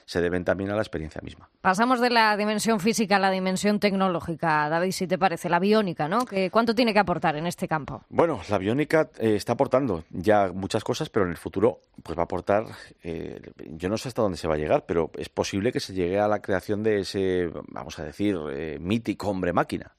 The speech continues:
Speaker 1: ¿no? Ese ser humano que está unido completamente con la tecnología. Y de hecho, hay ya un, esto, esto que sería la unión del hombre y la máquina es el, el, el cyborg, es como se denomina.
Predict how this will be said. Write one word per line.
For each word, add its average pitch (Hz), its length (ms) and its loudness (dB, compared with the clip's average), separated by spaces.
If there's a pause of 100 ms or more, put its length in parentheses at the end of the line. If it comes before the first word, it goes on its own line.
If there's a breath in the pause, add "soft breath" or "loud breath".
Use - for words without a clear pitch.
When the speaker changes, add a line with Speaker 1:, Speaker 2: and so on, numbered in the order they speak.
(160)
Speaker 1:
¿no? 120 260 -4
Ese 92 260 -6
ser 98 160 -2
humano 113 280 0
que 95 120 -10
está - 240 0
unido 113 340 2
completamente 113 480 -4
con 117 100 -4
la 113 60 -2
tecnología. 87 580 -2
Y 87 120 -8
de 98 100 2
hecho, 147 320 -4 (680 soft breath)
hay 117 200 4
ya 143 320 2
un, 110 680 0
esto, 123 220 -2
esto - 160 -4
que 123 80 -4
sería 123 160 4
la 101 160 2
unión 98 240 -4
del 101 100 2
hombre 98 180 0
y 92 40 -4
la 92 80 0
máquina 110 400 -2
es - 140 -10
el, 92 180 -8
el, - 220 -10
el - 140 -16
cyborg, 113 400 2 (160)
es - 60 -18
como 82 240 -4
se 80 400 -8
denomina. 110 460 -6